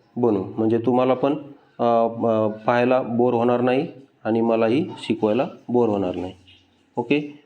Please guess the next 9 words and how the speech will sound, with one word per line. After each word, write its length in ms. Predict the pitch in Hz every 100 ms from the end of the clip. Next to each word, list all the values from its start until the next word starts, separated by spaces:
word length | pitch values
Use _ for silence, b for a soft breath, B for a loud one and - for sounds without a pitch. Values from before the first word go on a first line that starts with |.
| _ _ -
व्हिडिओ 200 | 117 120
पाहिला, 320 | 117 110 110
व्हिडिओ 680 | 110 110 123 113 120 131 131
जर 140 | 131
आवडला 340 | 110 117 117
असेल 380 | 113 113 139 160
तर 60 | 120
तुमच्या 340 | 120 113 113
मित्रांना 440 | 113 110 110 110